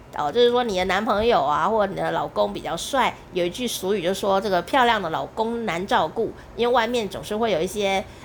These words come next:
嗯，阿猫阿狗的一直要来哈，这个跟他玩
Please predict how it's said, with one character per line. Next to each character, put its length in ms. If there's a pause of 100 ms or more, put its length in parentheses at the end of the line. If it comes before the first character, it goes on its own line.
(220)
嗯， 220
阿 100
猫 160
阿 200
狗 300
的 140
一 60
直 180
要 160
来 340
哈， 300
这 80
个 280
跟 200
他 160
玩 280